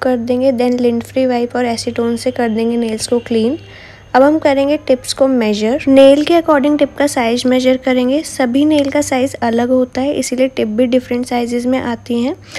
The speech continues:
आपने वो tip निकालनी है measure करके। ध्यान रहे tip ना ज़्यादा बड़ी होनी चाहिए और ना ही ज़्यादा छोटी होनी चाहिए। सारी की सारी tips measure करने के बाद आप finger wise उसे अलग रख देंगे, जिस तरह मैंने इस video में रखी हुई हैं।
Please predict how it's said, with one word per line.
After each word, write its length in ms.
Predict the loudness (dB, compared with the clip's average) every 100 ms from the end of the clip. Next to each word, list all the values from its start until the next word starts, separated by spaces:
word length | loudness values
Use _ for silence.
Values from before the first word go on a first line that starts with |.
| -14 -8
आपने 260 | -6 0 0
वो 140 | 2
tip 340 | 2 0 -4 -4
निकालनी 440 | -2 -2 0 0
है 60 | 0
measure 340 | 0 0 -2
करके। 320 | -2 -6 -4 -6
ध्यान 440 | -4 -4 -2 -2
रहे 300 | -2 0 0 -2
tip 220 | -6 -4 -2
ना 160 | 0
ज़्यादा 280 | 2 0 0
बड़ी 360 | -2 -2 0 0
होनी 280 | 0 0 0
चाहिए 420 | 0 0 0 0
और 160 | -2
ना 160 | -2 -2
ही 140 | -2
ज़्यादा 300 | -2 -2 -2
छोटी 420 | -4 -4 -8 -6 -4
होनी 320 | -2 -2 -2
चाहिए। 300 | -2 -2 -2 -6 -18 -18 -18 -4
सारी 260 | 0 2 0
की 100 | -2
सारी 280 | 0 0 0
tips 300 | -2 -4 -2
measure 340 | 0 0 -2
करने 320 | 0 0 0
के 140 | 0 -2
बाद 340 | 0 -2 -2
आप 120 | -2
finger 420 | -2 -2 0 0
wise 280 | 0 0 0
उसे 200 | -2 -4
अलग 360 | -2 0 0 0
रख 140 | -4
देंगे, 380 | -2 -2 -2 -2
जिस 280 | -2 -4 -4
तरह 240 | -4 -2
मैंने 320 | -4 -4 -4 -4
इस 160 | -4
video 260 | -4 -2 -2
में 140 | -2
रखी 320 | -4 -8 -6
हुई 160 | -2 0
हैं। 120 | -2